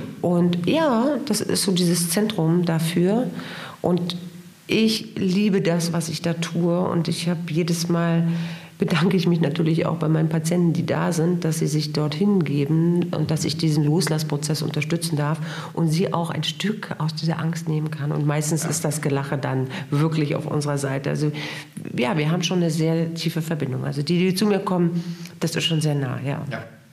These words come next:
Speaker 2: Hat ja auch mit Vertrauen zu tun.
Speaker 1: Mhm.
Speaker 2: Aber ich kann mir vorstellen, dass es bei dir, wie gesagt, irgendwo dann auch sehr charmant und humorvoll zugeht. Das ist ja auch wichtig
Speaker 1: Unbedingt.
Speaker 2: zum Entkrampfen.
Speaker 1: Die haben so viel Spaß.
Speaker 2: Okay.
Speaker 1: Ja.
Speaker 2: Also jetzt lässt man also los. Manche kommen,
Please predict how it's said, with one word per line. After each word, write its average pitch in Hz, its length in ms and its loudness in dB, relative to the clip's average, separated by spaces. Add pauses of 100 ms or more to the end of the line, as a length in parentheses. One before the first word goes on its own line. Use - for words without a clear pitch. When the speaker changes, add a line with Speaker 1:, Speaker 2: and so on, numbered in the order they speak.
(180)
Speaker 2:
Hat 113 140 -2
ja 139 80 2
auch 120 40 2
mit 135 120 -2
Vertrauen 117 440 0
zu 147 140 -4
tun. 151 220 -2
Speaker 1:
Mhm. 208 260 -4 (640)
Speaker 2:
Aber 113 180 0
ich - 60 -4
kann 117 100 -4
mir 113 80 0
vorstellen, 110 360 -2
dass 104 120 -2
es - 80 -6
bei 104 140 -4
dir, 87 300 -2 (100)
wie 110 80 -6
gesagt, 104 480 -6 (260)
irgendwo 113 240 -6
dann 107 140 -4
auch 98 140 -4
sehr 110 200 -2 (140)
charmant 101 420 -2
und 104 160 -4
humorvoll 107 520 -2 (200)
zugeht. 143 300 2
Das 135 60 2
ist - 60 0
ja 185 60 2
auch 151 140 -2
wichtig - 480 -4
Speaker 1:
Unbedingt. 135 260 -8
Speaker 2:
zum 147 220 0
Entkrampfen. - 760 -4 (220)
Speaker 1:
Die 160 120 -2
haben 151 100 -4
so 143 100 -8
viel 147 100 -8
Spaß. 117 420 -14 (220)
Speaker 2:
Okay. - 360 -8
Speaker 1:
Ja. 123 120 -12
Speaker 2:
Also 135 200 -4
jetzt 165 200 -6
lässt 170 220 -6
man 156 120 -4
also 120 200 -4
los. 151 320 -2
Manche 147 220 -4
kommen, 160 240 -2